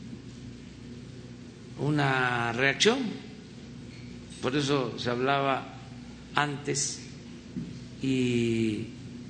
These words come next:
podría seguirse aplicando que los conservadores,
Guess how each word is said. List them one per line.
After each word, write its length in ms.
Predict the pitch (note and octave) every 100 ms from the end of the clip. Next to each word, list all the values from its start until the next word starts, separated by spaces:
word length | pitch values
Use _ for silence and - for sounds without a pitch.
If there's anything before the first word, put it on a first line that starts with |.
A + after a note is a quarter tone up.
| - - - - -
podría 460 | C3 C3+ C#3+ C3 A#2+
seguirse 400 | C3 C#3 C3+ C#3
aplicando 640 | C3+ C#3 - G3+ G#3 C#3+ - - - - - - - - - - - - - - -
que 120 | B2+
los 280 | B2 B2 -
conservadores, 1200 | B2+ A#2 C3 C3 C3+ D3 C#3+ C3+ C3+ - -